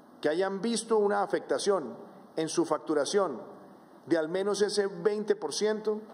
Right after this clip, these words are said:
le vamos a garantizar ese subsidio a los trabajadores del valor equivalente al cuarenta por ciento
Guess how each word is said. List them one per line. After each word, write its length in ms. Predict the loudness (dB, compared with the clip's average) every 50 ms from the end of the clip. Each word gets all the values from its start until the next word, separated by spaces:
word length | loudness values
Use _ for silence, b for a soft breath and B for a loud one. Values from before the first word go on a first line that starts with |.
| B B B B B B B
le 160 | 0 2 4
vamos 320 | 4 2 2 0 2 0
a 80 | 0 0
garantizar 920 | 0 -2 -2 -2 -4 -4 -4 -4 -4 0 2 2 0 0 -2 -6 -8 -2 -2
ese 220 | 0 4 4 2
subsidio 600 | 2 2 -2 -2 -2 0 0 0 0 0 -2 -6 B B B B B B
a 80 | -2 0
los 200 | 0 0 -2 0
trabajadores 760 | 0 2 2 2 2 2 0 0 0 2 2 2 0 0 -2 B B B B B -14 -2
del 180 | 0 0 2 2
valor 280 | 2 2 2 4 2 2
equivalente 580 | 0 2 2 2 4 4 2 0 0 0 -2
al 120 | -2 -2 -2
cuarenta 600 | 2 2 2 4 4 0 -2 0 0 -2 -2 0
por 140 | -4 -4
ciento 500 | -2 -2 -2 -2 -2 -2 -2 -2 -2 -2